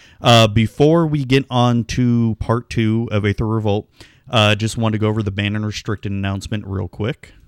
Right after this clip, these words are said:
So on April twenty-fourth, uh, WotC, Wizards of the Coast, released the new ban and restricted announcement right before the release of Amonkhet by,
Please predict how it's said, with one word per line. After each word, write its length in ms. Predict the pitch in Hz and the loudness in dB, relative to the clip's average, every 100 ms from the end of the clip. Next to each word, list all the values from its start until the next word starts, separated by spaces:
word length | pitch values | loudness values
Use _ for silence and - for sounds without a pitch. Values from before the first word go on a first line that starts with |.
| _ _ _ - | _ _ _ -6
So 240 | - 143 | 0 2
on 180 | 135 139 | 2 2
April 340 | 151 165 175 160 | 2 2 2 0
twenty-fourth, 1000 | - 156 143 113 - 143 110 98 - - _ | 0 0 0 -2 0 0 0 -2 -6 -20 _
uh, 280 | 123 110 101 | 2 4 4
WotC, 640 | 98 - 117 117 - 107 | 2 2 2 2 0 0
Wizards 400 | 98 107 123 107 | 2 0 -2 -4
of 60 | 107 | -4
the 80 | 98 | -2
Coast, 500 | 120 110 101 - - | 0 2 2 -2 -14
released 680 | - 110 104 104 101 - - | -6 -4 -2 0 -2 -4 -6
the 420 | 110 101 98 95 - - - | -2 0 0 -2 -8 -20 -4
new 180 | 127 120 | 2 4
ban 220 | 110 117 | 4 4
and 80 | 110 | 2
restricted 480 | 101 - 131 117 101 | -2 -4 -4 -2 0
announcement 500 | 98 95 - 107 104 | 0 0 -2 -4 -2
right 300 | 101 110 123 | 2 2 2
before 320 | 104 117 104 | -4 0 0
the 100 | 107 | 0
release 380 | 98 101 98 101 | -2 -2 -2 -2
of 80 | 92 | -2
Amonkhet 680 | 104 104 98 101 117 104 | 0 0 0 0 0 0
by, 460 | 95 98 95 95 | -2 0 0 -2